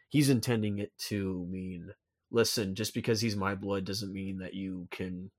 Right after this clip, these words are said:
you know, give him a free pass." Whereas Aang literally is gonna s-, use that <laughs> against Roku and be like, "I will use this against you <laughs> over, over this." And again,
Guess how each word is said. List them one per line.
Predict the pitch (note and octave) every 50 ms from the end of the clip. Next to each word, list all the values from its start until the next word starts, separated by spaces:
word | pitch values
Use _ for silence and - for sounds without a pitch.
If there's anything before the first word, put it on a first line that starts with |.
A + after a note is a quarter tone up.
| _ -
you | F#2+
know, | F#2+
give | G2+ G#2 F#2+
him | G2
a | F#2+ F#2+
free | - - F#2+ F2
pass." | - - - D2 D2 - - - - - - _ - - - _ _ _
Whereas | - - G2+ G#2 - - -
Aang | D3+ D3+ C#3 B2+ A#2 A2
literally | B2 C#3 C#3+ C3+ B2
is | A#2 G#2+
gonna | G#2 A#2+ A2 G#2+
s-, | G#2 - - G#2 -
use | A2 A2+ A2+ - -
that | G#2 F#2 - - - - - - - _ _ -
<laughs> | - - _ _ _ _ - - - - - -
against | - D3 B2 A#2+ B2+ B2 A2+ - - -
Roku | B2+ A#2 A2 A2 - -
and | A#2 G#2+
be | A#2+ A#2
like, | A#2 A#2+ A#2 - - _
"I | G#2 G2+ G2 G#2
will | A2 C#3 F#3+ G#3 C#3+
use | A2+ A#2+ A#2+ - -
this | B2 B2+ - -
against | C3 - B2 A#2 A2+ - - - -
you | F#2+ F2+ F#2+ G2 - - - _ - - -
<laughs> | - - - - - - _ C3+
over, | A#2 G#2+ G#2+ A2+ G#2+ G2+
over | A2 A2 A2 G#2 G2
this." | F#2+ F#2 F#2 - -
And | G2
again, | G2+ G2 F#2+ F#2 F#2+